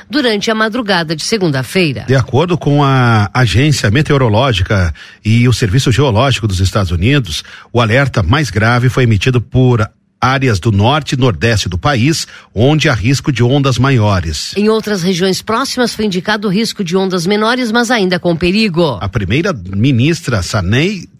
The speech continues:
Speaker 2: Taichiki, orientou os moradores que deixem as áreas de risco e informou a criação de uma força-tarefa de emergência para avaliar os danos e coordenar ações de resposta.
Speaker 1: O terremoto também afetou o transporte.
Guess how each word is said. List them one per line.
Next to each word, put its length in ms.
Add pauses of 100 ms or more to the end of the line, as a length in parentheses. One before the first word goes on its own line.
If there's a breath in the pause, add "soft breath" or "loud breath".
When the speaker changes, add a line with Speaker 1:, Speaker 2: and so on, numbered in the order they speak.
(140)
Speaker 2:
Taichiki, 760 (440 loud breath)
orientou 460
os 100
moradores 680
que 140
deixem 340
as 80
áreas 300
de 80
risco 320
e 20
informou 320
a 60
criação 340
de 80
uma 140
força-tarefa 680
de 100
emergência 600 (260 loud breath)
para 140
avaliar 320
os 100
danos 380
e 60
coordenar 580
ações 380
de 80
resposta. 440
Speaker 1:
O 60
terremoto 640
também 320
afetou 400
o 60
transporte. 880